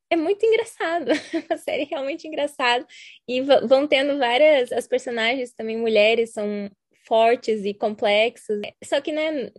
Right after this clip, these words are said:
n-, numa temática ali de, de humor e, e de superação e, e de espírito de equipe, assim. Então é uma dica bem leve aí pra quem estiver procurando algo pra assistir. Serei sucinta hoje, <laughs> pra variar.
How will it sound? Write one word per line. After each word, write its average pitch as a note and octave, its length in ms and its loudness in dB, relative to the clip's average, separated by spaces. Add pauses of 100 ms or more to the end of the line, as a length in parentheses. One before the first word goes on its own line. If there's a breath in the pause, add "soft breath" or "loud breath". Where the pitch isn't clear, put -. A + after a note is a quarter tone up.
(140)
n-, B3+ 160 -8
numa C4 320 -6
temática B3 640 -4
ali A3+ 200 -4
de, A3 400 -8
de A3+ 140 -2
humor G#3+ 480 2
e, G3+ 420 -2
e F#3+ 40 -6
de G#3 120 0
superação G#3+ 1040 -2
e, G3 320 -6 (460)
e G#3+ 100 -4
de G3 460 -4
espírito G#3+ 640 2
de G3 260 2
equipe, G3 540 -4
assim. G#3 200 -8
Então G#3 220 -8
é C#4+ 80 -4
uma C#4 160 -2
dica B3 300 -2
bem B3 200 -2
leve A#3 380 -2
aí G#3 160 -4
pra A3+ 140 -10
quem G#3+ 140 -6
estiver G#3 200 -8
procurando G3+ 380 -6
algo G3 260 -6 (440 soft breath)
pra - 120 2
assistir. A#3+ 640 -6 (380 soft breath)
Serei A#3+ 320 2
sucinta A#3 920 -2
hoje, B3+ 560 4
<laughs> - 1000 -2
pra - 160 4
variar. A3+ 500 2